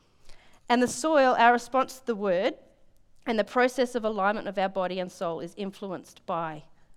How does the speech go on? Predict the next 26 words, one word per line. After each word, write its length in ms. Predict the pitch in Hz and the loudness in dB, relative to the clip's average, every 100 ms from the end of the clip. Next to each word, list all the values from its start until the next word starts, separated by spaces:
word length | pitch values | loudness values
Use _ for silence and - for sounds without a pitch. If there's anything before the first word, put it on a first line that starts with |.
| - - | -20 -18
how 240 | - 190 180 | -6 -2 0
our 140 | 180 | -2
heart 280 | 165 214 233 | -2 -2 -2
is. 300 | 147 135 - - - - - - - - - - - - - - 262 | -6 -14 -18 -20 -20 -20 -20 -20 -20 -20 -20 -20 -20 -20 -20 -10 4
Now, 140 | 240 | 6
you 160 | 254 254 | 8 6
might 180 | 254 262 | 4 4
be 100 | 277 | -2
feeling 580 | 269 254 226 208 208 214 | 0 0 0 -2 -6 -8
a 60 | |
bit 160 | 202 208 | -4 -2
overwhelmed 580 | 196 190 180 202 202 190 | -2 -2 -4 -4 -4 -8
right 160 | 135 | -8
now. 300 | 180 202 247 - - _ _ | -6 -8 -10 -16 -20 _ _
I 80 | 208 | -6
know 140 | 214 202 | -6 -6
that 140 | 196 | -2
I 120 | 185 | -2
was 300 | 196 185 180 | -2 -4 -6
when 100 | 190 | -8
I 140 | 180 175 | -6 -6
was 180 | 175 | -8
learning 300 | 175 180 180 | -8 -8 -8
this. 340 | 185 214 - - _ - - - _ _ - | -10 -12 -18 -20 _ -20 -20 -20 _ _ 2
Um, 400 | 214 208 214 196 - | 4 4 0 -10 -6
thinking, 500 | 262 247 240 233 | -4 0 0 0